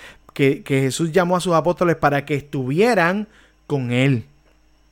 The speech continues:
Necesitamos estar con Jesús, necesitamos vivir,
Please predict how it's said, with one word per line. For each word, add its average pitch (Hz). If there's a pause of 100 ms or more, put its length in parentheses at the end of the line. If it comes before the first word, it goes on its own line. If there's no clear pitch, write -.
(880)
Necesitamos 143
estar 147
con 123
Jesús, 113
necesitamos 127
vivir, 180